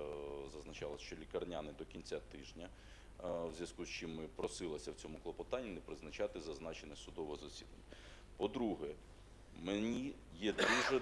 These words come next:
дивним той факт, що прокурор посилається на порушення інтересів інших обвинувачених. Як ми почули в цьому судовому засіданні, інтереси інших обвинувачених не порушені, вони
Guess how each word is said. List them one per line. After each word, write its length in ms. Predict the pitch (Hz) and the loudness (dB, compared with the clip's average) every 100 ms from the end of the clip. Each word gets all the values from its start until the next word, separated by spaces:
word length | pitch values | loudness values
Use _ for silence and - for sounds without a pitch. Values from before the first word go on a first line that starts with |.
| 98 | 4
дивним 420 | 92 87 90 104 113 - - - - | 2 2 -2 -6 -8 -14 -14 -16 0
той 180 | 117 131 | 4 4
факт, 500 | - - 85 82 - - - - - - - - - | 0 2 6 6 4 -6 -14 -14 -16 -14 -14 -14 -4
що 520 | - - 110 92 82 - | 0 4 8 8 6 2
прокурор 540 | - 92 95 95 110 - | -2 2 4 8 6 6
посилається 880 | - 104 - 82 85 107 113 - - - | 2 2 2 6 8 8 6 4 -4 -4
на 140 | 85 | 0
порушення 640 | 87 92 82 107 - 85 85 - | 2 4 2 2 -2 -4 -4 -4
інтересів 600 | 87 82 82 107 - 76 - 82 | -4 0 2 0 -2 -8 -8 -6
інших 280 | 95 - - | -4 -4 -6
обвинувачених. 680 | 78 78 85 85 73 - - - - - - - - - - | -6 -4 0 2 0 -2 -12 -14 -14 -14 -16 -14 -16 -14 4
Як 180 | 104 127 | 6 6
ми 100 | 120 | 2
почули 540 | - 117 - 127 113 | 0 0 2 4 4
в 60 | 98 - | 2 2
цьому 240 | 120 104 | 2 2
судовому 600 | - 104 107 101 95 95 | 0 0 4 4 4 0
засіданні, 720 | 90 92 - 147 104 80 69 - - - - | 0 -2 -2 -2 -2 -2 -4 -10 -14 -14 -10
інтереси 540 | - - 98 120 - 113 - | -8 0 4 4 2 -6 -2
інших 400 | 107 - 95 - | -2 0 -4 -6
обвинувачених 680 | 87 98 95 120 - 117 - | -2 0 4 2 2 -4 -4
не 120 | 98 | -4
порушені, 600 | 95 104 117 95 - 67 | -2 0 0 -2 -6 -8
вони 280 | 73 85 98 | -2 0 2